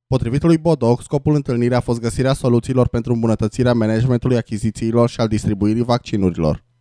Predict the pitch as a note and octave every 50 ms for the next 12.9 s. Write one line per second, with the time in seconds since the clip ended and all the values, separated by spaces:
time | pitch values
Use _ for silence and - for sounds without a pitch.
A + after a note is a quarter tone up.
0 | _ _ _ _ - A#2 A2+ A#2 B2 B2 - - B2+ A2+ - C3+ D3 F3+ F3+ -
1 | E3 D#3 D#3 D#3 C#3+ B2 A#2+ - - C3+ B2 B2 A#2+ A#2+ A#2+ A#2 A#2+ B2+ - D#3
2 | D#3 C#3 - D3 B2+ A#2 A2+ A#2+ A#2 - A#2 B2 A#2+ A2+ A#2 - - G#2+ - A2+
3 | A2+ B2+ B2 B2 A#2 A#2+ A2+ A2 - - A2+ A2+ A2+ A2 - A2 A2 A2 - -
4 | A2+ - G#2+ G#2+ G2+ A2+ A2 G#2 - A#2+ A#2 A#2 A#2 A2+ A#2 A#2 A2 F#2+ F2+ F2
5 | - _ _ _ - F#2+ G2+ - B2+ C3 - E3+ E3+ D#3+ - D#3+ C#3+ C3 A#2+ A#2
6 | A#2+ A#2+ A#2+ A2+ A#2 B2+ B2 - B2 A#2 A#2 - B2 A#2+ B2 B2+ A#2+ B2 B2+ A#2+
7 | A2 - A2+ - - A2 - A#2 A#2+ - - C#3 C#3 D3 D3 C#3 C3 C3 B2+ C3
8 | C3 - - B2 A2+ G#2+ G#2+ G#2+ A#2+ A#2 A2 A2 G#2 G#2+ A2 A#2+ B2 B2 A#2 C3
9 | B2 A2+ - G#2+ G#2 - B2 A#2 A#2+ A#2+ A#2 A2 A2 A2 A2 A2 B2 A#2 A2+ -
10 | C3 B2 A#2 A2 - - - D3 D3+ D3+ - - B2 A#2 A2 A2+ G#2 G2+ A#2+ A#2
11 | A#2+ A#2 - - G#2+ - - B2+ A#2+ A#2+ A#2 A2+ - - B2 A2+ G2 G#2 G#2 G#2+
12 | A2 G#2+ A2+ A2+ A#2 - - - G2 F#2+ F2+ F2 D#2+ D#2 D2+ D2 -